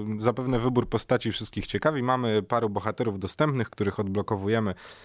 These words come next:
mm, grając, y, grając w grę, zdobywamy karty, cały zespół, możemy sobie go zbudować, no i oczywiście klasy postaci, czyli budowniczy, ninja,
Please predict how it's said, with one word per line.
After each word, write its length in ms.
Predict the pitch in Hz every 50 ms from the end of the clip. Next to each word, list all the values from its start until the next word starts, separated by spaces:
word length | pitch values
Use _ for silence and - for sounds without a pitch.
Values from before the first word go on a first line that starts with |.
| - - _
mm, 580 | - 98 98 95 98 98 98 98 98 98 95 95
grając, 720 | 92 113 120 123 127 123 113 104 98 95 - - - -
y, 220 | 101 95 95 92 90
grając 360 | 92 120 117 113 104 98 87
w 60 | 92
grę, 160 | 90 123 135 127
zdobywamy 500 | 107 98 101 95 98 85 95 90 92 101
karty, 380 | - - 165 160 - - 92
cały 220 | 85 - 85 82 90
zespół, 440 | 98 104 147 151 - - - 98
możemy 280 | 85 87 82 80 80 82
sobie 320 | - - 92 87 95 95 90
go 300 | 92 - 92 87 104 101
zbudować, 560 | 87 90 90 107 123 170 160 147 135 - -
no 120 | 196 226
i 120 | 214 185 175
oczywiście 380 | 160 - - 117 107 - -
klasy 320 | - - 113 110 - - 95
postaci, 460 | - - - - - 117 - - 92
czyli 240 | - - - 90 87
budowniczy, 640 | 87 98 98 98 98 95 139 170 170 - - 110 98
ninja, 440 | 101 127 147 143 120 107 113 95